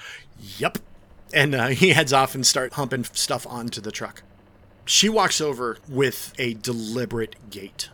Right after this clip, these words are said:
and she sizes up the four of you. Her gaze settles on Rooster. She looks at his pants, she looks at his shoes, just nods at him.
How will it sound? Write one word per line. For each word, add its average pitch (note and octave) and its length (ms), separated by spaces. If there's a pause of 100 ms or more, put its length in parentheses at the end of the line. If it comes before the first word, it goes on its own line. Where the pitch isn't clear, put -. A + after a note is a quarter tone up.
(120)
and A#2+ 180
she A2+ 240 (140)
sizes A#2 640
up A2+ 160 (120)
the B2 60
four A2 440
of A2 80
you. E2 240 (160)
Her C3 120
gaze B2 380
settles A#2+ 400
on G#2+ 160
Rooster. A2+ 460 (280)
She - 200
looks B2+ 240
at C3 80
his A2+ 100
pants, B2 380
she B2 120
looks A#2 220
at B2+ 80
his G#2+ 100
shoes, A#2+ 640
just C3+ 320
nods B2 440
at A2 180
him. A2 180